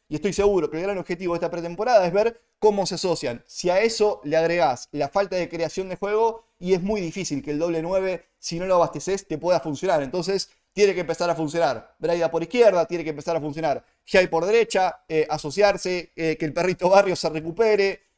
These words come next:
que Blanco venga al equipo y, bueno, se termine acoplando bien. Y obviamente, sí o sí, vas a necesitar refuerzos de extremo y también vas a tener que traer otro nueve. Sí, así como lo escuchaste. ¿Por qué? Porque Tarragona no lo vas a tener para los primeros partidos de la Copa Libertadores y lo trajiste más para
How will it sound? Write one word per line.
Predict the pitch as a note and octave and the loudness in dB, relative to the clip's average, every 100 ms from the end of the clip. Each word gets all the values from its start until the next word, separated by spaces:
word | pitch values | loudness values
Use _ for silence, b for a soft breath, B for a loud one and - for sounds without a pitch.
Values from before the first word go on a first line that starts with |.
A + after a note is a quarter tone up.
| - | -6
que | E3+ | 0
Blanco | F3+ G#3 F3+ F3 | 4 2 2 0
venga | G3 F#3+ | 0 0
al | E3+ | -4
equipo | D#3+ G3 F3+ F3 | -4 -6 0 0
y, | D#3 | 0
bueno, | E3 E3 C#3 | 2 0 0
se | D3 | -6
termine | D#3 E3 F#3+ | -8 -6 -4
acoplando | F3 E3+ F#3 F#3 | -2 -2 -2 -2
bien. | F#3 G#3 B3 A#3+ _ | 2 2 2 -4 _
Y | F3 A3+ | 4 8
obviamente, | G#3 F#3+ G#3 G3 | 8 6 0 -6
sí | F3 G3+ | -6 -2
o | F3+ | -2
sí, | - G#3+ E3+ | -4 -10 -6
vas | D#3+ E3+ | -6 -6
a | D#3 | -8
necesitar | D3+ D#3 F#3+ | -8 -4 -4
refuerzos | F3 - F#3+ F#3 E3 D#3 | -2 -4 -6 -4 -4 -4
de | |
extremo | D#3 - B3 B3+ B3+ - | -4 -2 -2 -2 -6 -12
y | G#3+ | -2
también | - G#3+ G#3+ | -2 -2 -4
vas | F#3+ | -4
a | D#3+ | -4
tener | G3 | -6
que | F#3 | -6
traer | F3 A3 | -2 -2
otro | G#3 A3+ | -2 -2
nueve. | C4 A#3 D3 - _ | 0 2 0 -4 _
Sí, | F4 | -10
así | C4+ | -8
como | C4 A#3 | -4 -4
lo | |
escuchaste. | F#3 G3+ C4 D3+ - _ | -2 -2 -2 -2 -10 _
¿Por | - D#3 | -6 0
qué? | B3+ | 0
Porque | B3 D#3 D3+ | 0 -2 -4
Tarragona | E3+ F3+ G#3 A#3 A3 - _ _ - | -4 -2 -2 -2 -4 -6 _ _ -2
no | C4 | 4
lo | B3+ A#3+ | 6 4
vas | A3+ | 2
a | G3 | -2
tener | F#3+ G#3 | -2 -2
para | G3+ G#3+ G#3+ | 2 4 4
los | E3+ D#3 | 0 -6
primeros | D#3+ F3+ G3+ | -4 -4 -4
partidos | - E3+ G3+ | -4 -4 -2
de | F3 | 0
la | E3 | 0
Copa | - F3 | -2 0
Libertadores | D#3+ D#3+ F3+ G3+ A#3 A3 | 0 0 0 0 0 -2
y | D#3+ | -4
lo | E3 | -6
trajiste | E3 D#3+ G3 F#3 | -6 -10 -8 -2
más | G#3 G#3 | -2 0
para | G3 G3+ G#3+ G#3+ | 2 4 2 0